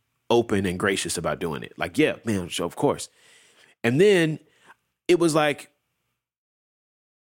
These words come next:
I know so much about him as this shredding guitar player for, for Living and all this stuff. But then there's this other part of Vernon that's, like, this sonic composer,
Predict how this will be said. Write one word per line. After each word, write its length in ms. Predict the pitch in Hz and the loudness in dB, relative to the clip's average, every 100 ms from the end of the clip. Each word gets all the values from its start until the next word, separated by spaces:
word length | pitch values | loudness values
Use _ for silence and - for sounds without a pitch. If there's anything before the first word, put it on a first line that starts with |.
| - | -2
I 100 | 139 | 0
know 260 | 139 170 196 | 2 2 2
so 180 | - | 2
much 200 | 185 165 | 0 0
about 320 | 143 131 131 131 | 0 0 -2 -2
him 120 | 127 | -4
as 280 | 90 110 - | 0 -2 -2
this 180 | 104 | -2
shredding 840 | - - - 127 135 135 135 131 - | -2 -2 0 2 2 2 0 -4 -4
guitar 360 | 123 - 123 127 | -4 0 0 0
player 340 | 139 135 131 | 0 2 0
for, 200 | 127 123 - | -2 -6 -2
for 120 | 117 | 0
Living 300 | 123 123 117 | 2 0 -2
and 100 | 85 | 0
all 200 | 101 123 | 2 2
this 100 | 127 | 2
stuff. 240 | - 131 - - - - _ | 0 0 -4 -20 -20 -20 _
But 120 | 143 | 0
then 100 | 160 | 2
there's 160 | 180 151 | 2 0
this 120 | 147 - | -2 -2
other 200 | 214 240 | 0 0
part 280 | - 180 170 | -2 0 0
of 100 | 135 | 2
Vernon 260 | 143 139 | 2 2
that's, 180 | 123 110 | 2 2
like, 180 | 117 - | 0 -2
this 300 | 104 - - - - | -4 -4 -6 -12 -8
sonic 680 | - - 127 131 135 - - | -4 0 2 2 2 -4 -12
composer, 880 | 101 95 139 135 113 120 107 104 | -10 -4 2 2 4 4 4 2